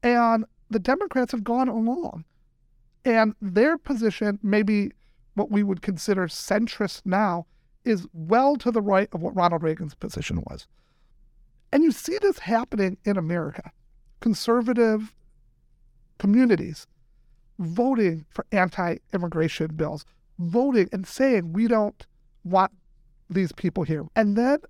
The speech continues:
invariably, somebody in their community gets caught up in this. And then they rally around this person and they say, "Everybody else, but not our guy who owns the Mexican restaurant, not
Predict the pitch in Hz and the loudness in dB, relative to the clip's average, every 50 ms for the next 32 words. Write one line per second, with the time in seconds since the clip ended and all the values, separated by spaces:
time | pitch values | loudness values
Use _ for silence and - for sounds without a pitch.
0 | _ _ _ - 226 190 185 170 185 196 196 196 190 180 165 170 190 196 175 - | _ _ _ -4 -2 -2 -2 0 0 0 2 2 0 -2 -4 -6 -10 -12 -12 -14
1 | _ _ _ _ _ _ _ _ _ _ _ _ _ _ - - - - 220 233 | _ _ _ _ _ _ _ _ _ _ _ _ _ _ -14 -4 0 2 4 4
2 | 240 240 214 226 214 202 190 185 165 - - 185 160 160 160 151 147 147 - - | 4 4 4 4 2 2 2 0 -2 -2 -4 -4 -4 -4 -4 -4 -4 -6 -8 -12
3 | - _ _ _ _ _ _ _ _ _ _ _ - - - 170 - - - - | -14 _ _ _ _ _ _ _ _ _ _ _ -12 -4 -4 -4 -4 -4 -4 -2
4 | 151 143 147 139 - 143 143 - - 147 - - - - _ _ _ _ _ _ | 0 0 0 -2 -4 -6 -8 -8 -10 -14 -14 -18 -20 -20 _ _ _ _ _ _
5 | _ _ _ _ _ _ _ _ - 208 180 202 214 208 196 175 156 160 165 165 | _ _ _ _ _ _ _ _ -2 0 2 2 4 4 4 2 2 0 -2 0
6 | 156 160 165 160 156 156 151 143 151 160 160 - - - - - - - - 165 | 0 -2 -2 -2 -2 -4 -6 -6 -6 -8 -8 -10 -10 -12 -12 -12 -12 -12 -14 -16
7 | - _ - 180 165 170 160 - - 165 - - - - - 294 277 254 285 247 | -14 _ -6 -2 -2 -2 -2 0 -2 -4 -4 -6 -6 0 0 0 2 2 0 0
8 | 208 226 220 240 240 196 151 - - - 214 - 175 170 226 226 254 _ _ - | 2 2 2 4 2 2 0 -4 -6 -8 -6 -4 -2 0 0 0 0 _ _ -4
9 | - 160 170 240 302 247 240 175 160 156 147 165 170 - - 156 156 151 160 147 | 0 2 4 4 4 2 2 2 2 2 0 -2 -4 -2 -2 -2 -2 -2 -4 -6
10 | 165 170 160 175 170 - - - 196 - - 262 185 170 151 - - - - 170 | -6 -6 -4 -4 -4 -4 -6 -8 -8 -6 -6 -6 -6 -6 -6 -6 -8 -8 -6 -4
11 | 165 185 214 - _ _ _ _ _ _ - - 175 214 214 - _ | -2 -4 -4 -6 _ _ _ _ _ _ -6 0 2 2 2 2 _